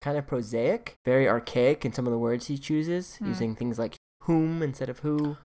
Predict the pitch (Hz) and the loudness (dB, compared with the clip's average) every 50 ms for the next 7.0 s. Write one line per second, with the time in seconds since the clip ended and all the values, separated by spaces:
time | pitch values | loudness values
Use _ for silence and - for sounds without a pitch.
0 | _ _ _ _ _ _ - - 214 214 220 277 277 254 226 202 - 214 190 202 | _ _ _ _ _ _ -2 0 0 0 2 0 0 2 2 2 4 2 2 2
1 | - - 175 170 170 156 147 123 175 - - 220 226 220 - - 165 - - 208 | 2 0 0 0 2 0 -2 -2 -4 -2 2 2 2 2 2 -2 -4 -4 -6 -12
2 | - - - - - 123 196 214 - - 220 220 185 185 190 180 - - - 196 | -12 -10 -8 -6 -6 -6 -8 -8 -10 -4 2 6 6 8 6 6 2 0 2 2
3 | 190 190 202 196 - - 185 170 160 143 147 156 190 208 - - 220 214 226 190 | 4 4 2 0 -2 0 2 4 4 4 2 0 -4 -6 -6 -2 -2 0 2 2
4 | 220 214 208 202 202 202 202 208 214 208 214 208 208 214 208 - 226 214 202 - | 2 2 2 2 2 2 4 4 4 4 4 2 0 -2 -2 -2 -2 -2 -2 -4
5 | - 233 226 220 226 - _ - - - 247 233 226 220 - 196 180 202 196 202 | -4 -4 -4 -4 -6 -8 _ -8 -2 2 4 4 4 4 2 0 2 2 2 2
6 | 202 180 180 156 - - - 175 180 165 175 180 - - - 165 143 - - | 2 0 0 0 2 4 8 8 8 8 6 2 0 -2 -2 -2 -2 -2 -6